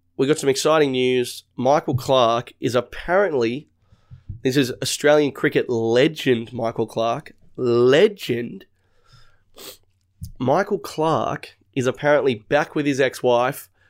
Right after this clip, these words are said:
Kylie Clark. Now, I don't know if she kept the nickname post-divorce.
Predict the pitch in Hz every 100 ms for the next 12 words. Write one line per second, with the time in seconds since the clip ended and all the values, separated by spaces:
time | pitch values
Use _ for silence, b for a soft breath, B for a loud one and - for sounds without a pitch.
0 | _ - - 123 117 113 - 120 117 110
1 | - - _ _ _ _ b b b b
2 | - 120 117 143 147 135 131 123 - 123
3 | - 151 - 139 123 - 143 143 131 -
4 | 131 - 123 117 143 202 220